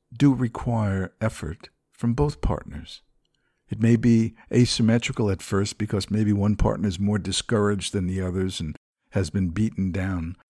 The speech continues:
But ultimately, this is a two-way street. Now,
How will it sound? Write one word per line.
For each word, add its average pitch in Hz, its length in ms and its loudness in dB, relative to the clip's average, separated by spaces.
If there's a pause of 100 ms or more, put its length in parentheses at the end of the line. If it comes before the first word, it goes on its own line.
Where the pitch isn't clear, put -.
(140)
But 139 120 -2
ultimately, 127 800 -2 (480)
this - 160 -4
is 127 100 -2
a 127 60 0
two-way 120 400 2
street. - 480 -4 (960)
Now, 110 340 2